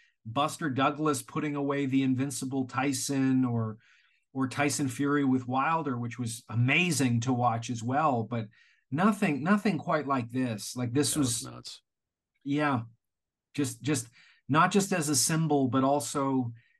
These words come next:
Speaker 1: if you had <laughs> worked your way to it, <laughs> uh, it, it was even more just inexplicable. And, and, um,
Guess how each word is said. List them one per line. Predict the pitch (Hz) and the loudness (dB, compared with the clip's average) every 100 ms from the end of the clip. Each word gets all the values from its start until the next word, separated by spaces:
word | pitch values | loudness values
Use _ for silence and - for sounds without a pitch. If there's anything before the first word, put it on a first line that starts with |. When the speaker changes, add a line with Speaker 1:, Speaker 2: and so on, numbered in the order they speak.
| _ - | _ -6
Speaker 1:
if | 156 170 - | -4 -4 -8
you | 139 165 165 | -4 0 2
had | 127 143 135 135 127 113 - _ _ - | 4 4 4 2 -2 -6 -10 _ _ -12
<laughs> | - 120 - _ | -6 -6 -6 _
worked | 117 135 190 196 - | -2 2 4 2 0
your | 170 151 | 4 6
way | 147 160 156 143 123 | 6 6 6 6 4
to | - 185 139 | 2 0 0
it, | - - _ _ _ - - | -2 -18 _ _ _ -18 -8
<laughs> | - - 117 - _ - - _ _ | -8 -8 -18 -20 _ -20 -20 _ _
uh, | 135 131 123 120 117 | 2 4 4 2 -2
it, | - 151 | -10 -4
it | 151 135 | 0 4
was | 143 127 | 4 4
even | 139 139 135 | 4 4 2
more | 139 147 151 143 127 | 2 0 0 2 0
just | 117 123 117 | 0 -4 -4
inexplicable. | 135 135 127 - 143 139 143 113 110 - _ _ | -4 -2 -2 -2 -2 -2 -2 -4 -8 -12 _ _
And, | 127 127 127 127 | 2 4 2 2
and, | 127 123 123 120 | 2 2 2 2
um, | 123 123 120 117 113 | 2 0 0 -2 -4